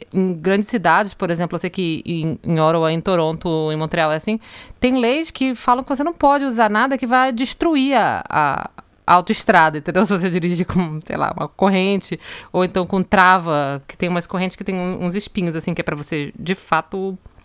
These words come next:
grudar na neve, né? No pneu, porque você vai destruir a estrada, entendeu? Que custa dinheiro do, né,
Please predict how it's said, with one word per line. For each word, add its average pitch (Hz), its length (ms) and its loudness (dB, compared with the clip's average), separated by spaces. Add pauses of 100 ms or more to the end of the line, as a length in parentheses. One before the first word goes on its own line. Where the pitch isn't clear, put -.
(120)
grudar 170 320 2
na 151 100 -2
neve, 139 320 -4
né? 147 140 -8 (720)
No 190 120 2
pneu, 180 340 2
porque - 160 -6
você 214 100 -4
vai 254 100 2
destruir 381 680 2
a - 100 0
estrada, 180 640 2
entendeu? 156 260 -4
Que - 140 -14
custa 233 500 -4
dinheiro 269 380 -2
do, 320 500 -6
né, 240 300 -6